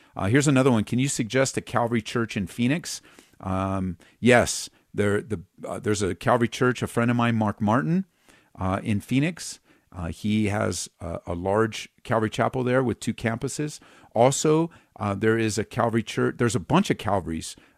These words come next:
um, all throughout the Phoenix area, uh, depending on where you are in the area. But, um, we have, um, a, a brother here at the church,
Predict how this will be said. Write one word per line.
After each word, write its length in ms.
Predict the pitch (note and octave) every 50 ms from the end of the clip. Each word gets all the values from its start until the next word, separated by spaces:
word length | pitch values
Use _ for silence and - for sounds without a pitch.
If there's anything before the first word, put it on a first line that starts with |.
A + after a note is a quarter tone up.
| _ _
um, 340 | - F#2 F2 F2 F2 F2+ - -
all 180 | - A#2 A#2+ B2+
throughout 400 | - - A#2+ A2+ A2+ A#2+ A#2+ -
the 80 | A2+
Phoenix 440 | - - - A2+ G#2 G#2 G2+ - - -
area, 400 | - G2+ G#2 A2 A2+ B2+ E3 G3 - _ _ _ _ _ _ _ _
uh, 240 | - G2 F2+ F2 F2 F2
depending 360 | - - - - B2+ A#2+ A#2
on 160 | A2 G#2 G2
where 200 | F2 F#2+ G2 G#2
you 240 | A2 G2+ G#2 A2 - -
are 420 | - F#2+ F#2+ G2 A#2 D3 F3 F3 _ _ _ _ _ _
in 200 | - G#2 G#2 G#2
the 140 | G2+ G2
area. 320 | G2 G2+ G#2+ A2 B2 C#3 D3+
But, 240 | C3 A#2 G#2 G2+ - - - _ _ - -
um, 400 | - F2+ F2 F2+ F#2 F#2+ - - -
we 140 | A2 A2 G#2+
have, 300 | G#2+ G#2 A2 G2 F2+ G2+
um, 340 | G2+ G2 F#2+ F2+ F2+ E2+ F2 _ _ _ _ _ - - - _
a, 180 | F#2+ F2+ F2 -
a 60 | - F2
brother 300 | D#2 G#2+ A2+ A#2 A#2+ G2+
here 140 | A2+ B2
at 60 | A#2 -
the 80 | G#2
church, 460 | - - - B2 B2+ B2+ - - -